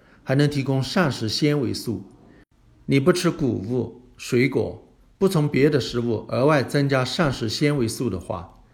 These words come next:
就会导致便秘。谷物、水果还能提供多种维生素、矿物质，不吃它们的话，就有可能导致营养不良。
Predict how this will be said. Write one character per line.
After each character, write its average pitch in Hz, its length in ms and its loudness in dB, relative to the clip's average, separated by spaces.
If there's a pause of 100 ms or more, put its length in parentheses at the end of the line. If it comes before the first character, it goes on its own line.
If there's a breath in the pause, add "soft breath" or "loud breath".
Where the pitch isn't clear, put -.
(300 soft breath)
就 165 120 2
会 151 120 0
导 110 200 0
致 98 160 -6
便 135 280 2
秘。 123 280 -4 (760 soft breath)
谷 131 140 4
物、 135 540 -2
水 131 260 0
果 120 420 -4
还 127 120 0
能 135 140 2
提 135 180 -2
供 135 260 -2
多 190 240 4
种 160 220 -2
维 104 140 -2
生 113 220 -4
素、 110 420 -8 (400 soft breath)
矿 160 280 2
物 127 60 -2
质， 104 280 -8 (460 soft breath)
不 147 100 4
吃 143 140 0
它 127 200 0
们 131 140 0
的 95 100 -4
话， 92 400 -6 (260 soft breath)
就 190 160 4
有 147 160 6
可 143 180 -2
能 110 180 -2
导 107 180 0
致 110 140 -4
营 104 200 0
养 101 220 -2
不 110 80 -4
良。 92 340 -8